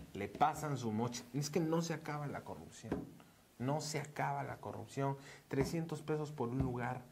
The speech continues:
para estacionarte en Coyoacán o en cualquier alcaldía de la Ciudad de México. Es un atraco. Eso se llama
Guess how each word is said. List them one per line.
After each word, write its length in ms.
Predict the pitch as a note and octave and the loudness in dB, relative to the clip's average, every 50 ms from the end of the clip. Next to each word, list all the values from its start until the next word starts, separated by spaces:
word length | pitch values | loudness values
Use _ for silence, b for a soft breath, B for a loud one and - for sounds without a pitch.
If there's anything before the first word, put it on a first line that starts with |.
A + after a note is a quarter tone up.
| B B B B B - | B B B B B 4
para 140 | A2+ A#2 A#2+ | 4 4 4
estacionarte 760 | - - B2+ A#2+ - A#2+ A#2 A#2 A#2+ B2+ C3 C3+ C3 - A#2 | 2 -2 -2 -2 -2 0 0 2 2 2 2 0 0 -2 -4
en 80 | G#2+ | -2
Coyoacán 520 | G#2+ G#2+ G2 F#2+ F#2+ F#2+ - - C3 C3 B2+ | 0 0 0 0 0 0 0 2 2 0 0
o 120 | A#2+ A2 | 0 -2
en 80 | G#2+ G#2+ | -2 -4
cualquier 580 | - - A#2+ A#2+ A2+ A#2 A2+ A#2 - - C#3+ | -4 0 2 2 4 2 0 -2 2 2 2
alcaldía 480 | C3 C#3 C3+ C#3 - G#2 G2+ A2 A#2+ A#2 | 4 4 0 0 0 0 2 2 2 2
de 80 | A#2 G2+ | 2 0
la 120 | F2 F#2 | -2 -4
Ciudad 240 | - - A2 G#2+ A2 | -6 -6 -6 -4 -4
de 40 | G#2 | -2
México. 380 | G#2+ A#2 A2+ - - - A2+ | -4 -4 -6 -6 -2 0 0
Es 100 | - - | 0 0
un 140 | E3 E3 D#3+ | 0 2 4
atraco. 880 | D3+ C3+ - - - - D#3 E3+ F3 E3+ - - - D#3+ - - - - B B B B B | 4 2 2 0 4 6 8 8 8 4 2 0 4 4 4 4 4 -2 B B B B B
Eso 220 | C#3+ D#3 F3 F3 | 2 4 4 4
se 180 | - D3 C3+ C#3 | 4 4 6 8
llama 460 | C#3+ D3 D#3+ D#3 D#3+ E3 D#3+ D3 - | 8 6 6 4 4 2 2 2 -2